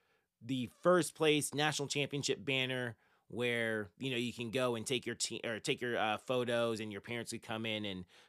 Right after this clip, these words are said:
kinda celebrate. That seems to be a lot more common nowadays. Seemed like that only happened at Summit and N C A, and now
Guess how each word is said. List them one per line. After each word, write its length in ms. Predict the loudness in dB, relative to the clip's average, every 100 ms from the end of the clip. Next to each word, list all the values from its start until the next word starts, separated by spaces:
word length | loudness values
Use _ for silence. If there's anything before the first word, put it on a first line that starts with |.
| -2
kinda 220 | 0 0
celebrate. 560 | -2 0 0 0 -4 -2
That 120 | -4
seems 200 | -4 -4
to 80 | -4
be 280 | 0 0 0
a 120 | 2
lot 200 | 2 2
more 200 | 0 -2
common 420 | -2 -4 -2 -2
nowadays. 640 | -2 -2 0 0 -2 -4 -10 _ _ _ -18
Seemed 220 | -4 0
like 140 | 0 0
that 80 | -2
only 200 | -2 0
happened 400 | 0 0 -2 0
at 240 | -2 -4 _
Summit 480 | -6 0 2 0 -2
and 140 | -2
N 160 | -2 -2
C 280 | -4 0 0
A, 200 | 2 0
and 100 | -2
now 460 | -2 0 -2 -4